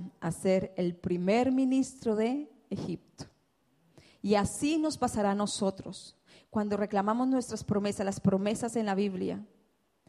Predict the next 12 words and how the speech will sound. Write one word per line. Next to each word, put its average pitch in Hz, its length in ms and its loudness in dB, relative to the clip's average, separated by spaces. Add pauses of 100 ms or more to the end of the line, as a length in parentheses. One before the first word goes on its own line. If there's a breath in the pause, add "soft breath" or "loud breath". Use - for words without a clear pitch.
(280 loud breath)
cuando 226 280 4
las 226 120 2
profecías 233 640 2
que 262 160 2
nos 202 220 0
dice 220 260 0
el 196 80 -2
Señor 196 380 2
por 208 120 0
intermedio 185 400 0
de 190 60 2
personas, 185 720 -2